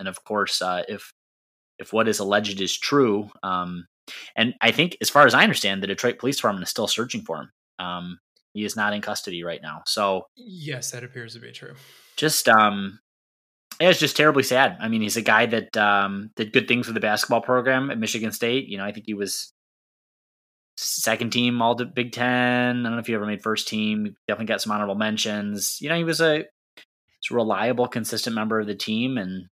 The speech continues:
Speaker 1: um, I, I, what do you say? What do you say here?
Speaker 2: Well, first, I apologize to the listener if they can hear Alex's static on his mic. I apologize. Um, second, yeah,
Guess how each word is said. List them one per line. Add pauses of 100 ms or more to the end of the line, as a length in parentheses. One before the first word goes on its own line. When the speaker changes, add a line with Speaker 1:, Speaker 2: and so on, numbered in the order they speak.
Speaker 1:
um, (1700)
I,
I, (120)
what
do
you
say? (300)
What
do
you
say
here? (1120)
Speaker 2:
Well,
first,
I
apologize
to
the
listener
if
they
can
hear (220)
Alex's (220)
static
on
his
mic.
I
apologize. (120)
Um, (120)
second, (1400)
yeah,